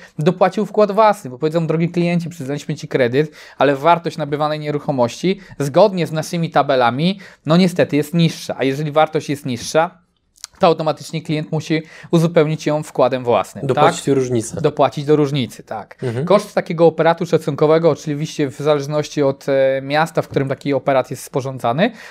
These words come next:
Speaker 1: to jest koszt od trzystu do tysiąca złotych, tak?
Speaker 2: Mhm.
Speaker 1: Inny koszt będzie przy mieszkaniu, inny koszt będzie przy domu. Tutaj też zaznaczę, że nie ma najmniejszego problemu. E, moja firma świadczy usługi, e, w tym zakresie.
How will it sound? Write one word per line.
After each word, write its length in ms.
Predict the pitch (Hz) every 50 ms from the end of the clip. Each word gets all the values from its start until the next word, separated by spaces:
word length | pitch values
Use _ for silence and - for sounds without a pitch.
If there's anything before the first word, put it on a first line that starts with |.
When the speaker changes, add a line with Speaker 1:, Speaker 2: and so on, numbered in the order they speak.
| - _
Speaker 1:
to 60 | -
jest 180 | 175 170 175 -
koszt 300 | - 185 185 170 - -
od 220 | - 208 202 - -
trzystu 440 | - - - - 196 196 196 175 151
do 100 | 151 147
tysiąca 440 | - 143 - - 143 135 - 143
złotych, 400 | 123 117 123 120 104 - - _ _
tak? 320 | - 139 151 170 175 -
Speaker 2:
Mhm. 240 | - - 135 120 107
Speaker 1:
Inny 200 | 202 202 196 190
koszt 200 | - 196 175 156
będzie 220 | 165 170 165 165
przy 140 | 170 - 180
mieszkaniu, 440 | 165 156 147 - - 170 170 170 170
inny 180 | 160 156 156 156
koszt 200 | - 160 139 139
będzie 220 | 139 135 131 135
przy 160 | - - 139 120
domu. 260 | 117 104 92 90 - - - - - _
Tutaj 260 | - 196 202 202 185
też 160 | - 180 170
zaznaczę, 800 | 170 - - 151 - 170 156 147 160 165 175 170 - 180 165 156
że 280 | 147 151 151 151 147 135
nie 160 | 147 151 156 160
ma 80 | 156
najmniejszego 560 | 156 160 160 160 160 165 160 - 160 156 151
problemu. 560 | 143 151 147 139 143 147 147 151 151 143 143 143 - - - - _ -
E, 280 | 135 131 131 131 135
moja 220 | 139 139 143 143 135
firma 320 | - - 143 139 135 127
świadczy 720 | - - - 147 139 139 - - - - 131 127 127 127 -
usługi, 640 | - 147 131 - - 139 135 123 120 120 120 120 117 - -
e, 220 | 143 131 127 123
w 80 | 120 -
tym 140 | - 139 131
zakresie. 580 | 131 127 - - 147 139 139 - - 131 123